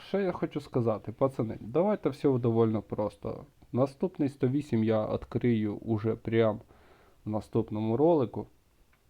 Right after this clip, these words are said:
Це так, відкрив наборчики, аби все повідкривати і аби подивитися, що випаде, аби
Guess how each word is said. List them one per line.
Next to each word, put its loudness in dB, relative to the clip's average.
Це -2
так, -4
відкрив 0
наборчики, 0
аби 2
все -2
повідкривати -4
і -2
аби 0
подивитися, -2
що -4
випаде, -4
аби 0